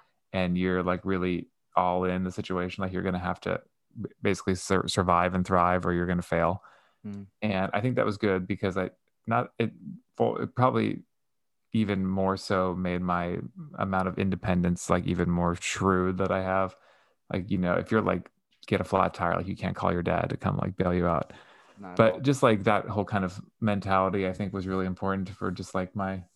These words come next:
Speaker 1: growth as a person. Okay, I thought of a story, but it's really not that exciting, but I'll tell you anyway.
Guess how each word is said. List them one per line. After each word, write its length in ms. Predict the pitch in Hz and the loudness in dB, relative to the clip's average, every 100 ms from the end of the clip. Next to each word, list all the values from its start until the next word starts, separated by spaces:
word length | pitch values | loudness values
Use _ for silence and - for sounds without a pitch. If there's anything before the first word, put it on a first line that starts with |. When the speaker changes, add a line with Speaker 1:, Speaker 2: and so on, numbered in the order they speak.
| _ | _
Speaker 1:
growth 340 | 110 101 101 | -2 -2 -2
as 120 | 101 104 | -8 -8
a 40 | |
person. 420 | - 101 98 98 - | -6 -6 -6 -8 -4
Okay, 160 | 120 113 | 0 0
I 60 | |
thought 180 | 113 127 | 2 2
of 80 | 107 | 2
a 40 | |
story, 420 | 104 - 98 95 98 | -4 0 2 2 0
but 160 | 98 | -4
it's 160 | 95 - | -6 -2
really 140 | 131 | 0
not 180 | 95 87 | 0 0
that 140 | 87 85 | 0 -2
exciting, 440 | - 87 85 87 | -2 -4 -2 -6
but 120 | 87 90 | -6 -6
I'll 100 | 90 | -8
tell 200 | 92 90 | -10 -12
you 100 | 87 | -12
anyway. 280 | 90 90 | -12 -14